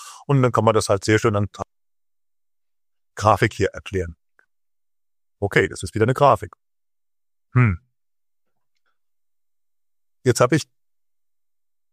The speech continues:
Freitag habe ich das tatsächlich, letzten Freitag entwickelt. Ähm, das läuft noch nicht so schnell ans Stadtbild. Dass es halt dann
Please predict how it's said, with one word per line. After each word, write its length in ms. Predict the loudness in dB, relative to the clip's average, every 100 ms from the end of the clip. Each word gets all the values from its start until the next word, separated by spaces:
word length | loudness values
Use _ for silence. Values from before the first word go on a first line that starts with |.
| _ _ -2
Freitag 220 | 0 0
habe 100 | -4
ich 40 |
das 160 | -4 -6
tatsächlich, 360 | -4 -6 -4 -2
letzten 300 | -2 0 0
Freitag 300 | 2 2 0
entwickelt. 360 | 0 0 0 -2 -18 -8 0
Ähm, 400 | 4 4 2 0
das 180 | -2 0
läuft 200 | 0 0
noch 60 |
nicht 100 | -2
so 100 | -2
schnell 100 | 0
ans 140 | 0 0
Stadtbild. 340 | 0 -2 -4 -8 -2
Dass 160 | 0 2
es 160 | 2
halt 160 | 0 0 _
dann 380 | 0 2 0